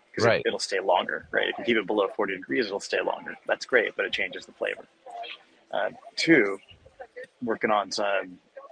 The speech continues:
Speaker 1: tomato packaging, I don't know, probably, like, ten years ago. Uh, one thing I learned was,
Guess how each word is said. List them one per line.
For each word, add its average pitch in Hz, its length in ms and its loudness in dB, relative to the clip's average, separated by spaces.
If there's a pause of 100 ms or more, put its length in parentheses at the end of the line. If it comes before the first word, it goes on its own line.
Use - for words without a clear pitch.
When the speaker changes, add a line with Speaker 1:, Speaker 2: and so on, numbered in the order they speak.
(240)
Speaker 1:
tomato 98 280 0
packaging, 92 440 0
I 98 40 -2
don't 90 160 0
know, 85 60 -4 (500)
probably, 107 280 -2
like, - 100 -10 (160)
ten 107 140 -6
years 104 220 2
ago. 95 240 2 (760)
Uh, 101 260 0 (1200)
one 139 120 4
thing 147 100 6
I 107 40 6
learned 104 200 0
was, 104 220 -6